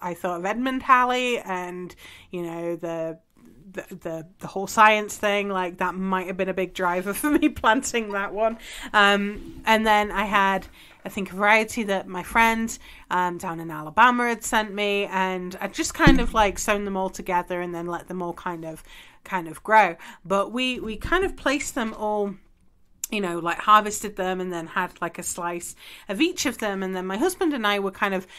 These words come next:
you know, doing a taste comparison between them. And,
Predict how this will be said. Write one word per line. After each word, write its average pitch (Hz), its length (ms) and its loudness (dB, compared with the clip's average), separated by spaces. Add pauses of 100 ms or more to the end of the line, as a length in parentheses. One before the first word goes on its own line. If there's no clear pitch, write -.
(140)
you 226 100 -4
know, 196 80 0
doing 208 280 0
a 190 60 -4
taste - 480 -6
comparison 196 680 -4
between 277 440 -4
them. 175 180 -6 (300)
And, 220 380 2